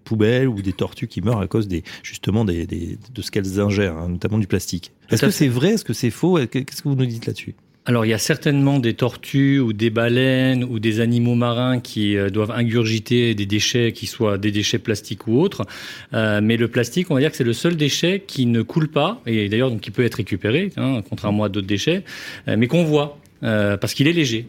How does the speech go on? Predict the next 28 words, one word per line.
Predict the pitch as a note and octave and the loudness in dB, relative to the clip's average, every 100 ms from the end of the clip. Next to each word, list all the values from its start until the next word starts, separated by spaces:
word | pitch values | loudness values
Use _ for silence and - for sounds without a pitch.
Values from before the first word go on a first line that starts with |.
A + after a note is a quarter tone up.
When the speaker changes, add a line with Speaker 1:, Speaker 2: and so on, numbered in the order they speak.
| - | -8
Speaker 2:
Donc, | A2 G2 - | -6 -4 -2
euh, | G2+ G2+ | 0 0
si | F#2+ A#2+ | -2 0
vous | A#2 | 2
jetez | A#2+ C3+ | 2 2
une | B2+ | 0
batterie | A2+ A2+ A#2+ | 0 -2 -2
de | G#2+ | -2
voiture, | A2 - C3+ A2 | -2 0 0 2
euh, | G#2 | 0
dans, | G2+ G#2 G2 G2 | 0 0 0 0
dans | G2+ | 0
la | G2+ | 0
Seine, | - D#3 E3 | 0 0 2
euh, | A2+ G2+ | 0 0
elle | G2 | -2
va | |
polluer | G2 A2+ A2 | -2 0 0
beaucoup | A#2+ A#2+ A#2 | 0 -4 -2
plus | B2+ A#2+ | -2 -2
qu'un | |
sac | G#2+ G#2 G2+ | -4 -4 -4
plastique, | G2+ D#3+ D#3+ | -6 -4 -2
mais | A#2 | 0
vous | G#2 | 2
la | G#2 | 2
verrez | G#2+ B2 | 2 0
pas. | A2+ G2+ | -2 -6